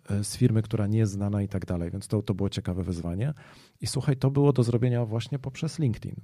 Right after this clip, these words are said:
To jest też przykład, jak marketingowiec wykorzystuje LinkedIn, bo de facto ja sprzedawałem, tak?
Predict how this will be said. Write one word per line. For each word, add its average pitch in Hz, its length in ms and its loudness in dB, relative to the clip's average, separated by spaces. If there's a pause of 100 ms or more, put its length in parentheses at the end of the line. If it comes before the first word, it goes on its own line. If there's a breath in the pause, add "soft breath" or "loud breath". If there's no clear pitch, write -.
(380 loud breath)
To - 80 -4
jest - 100 -2
też 123 120 0
przykład, 120 360 0
jak 113 140 0
marketingowiec 110 680 0
wykorzystuje 95 540 -6
LinkedIn, 98 320 -2
bo 101 80 0
de 101 100 -4
facto - 300 -6
ja 104 180 -2
sprzedawałem, 98 760 -2
tak? 110 280 -6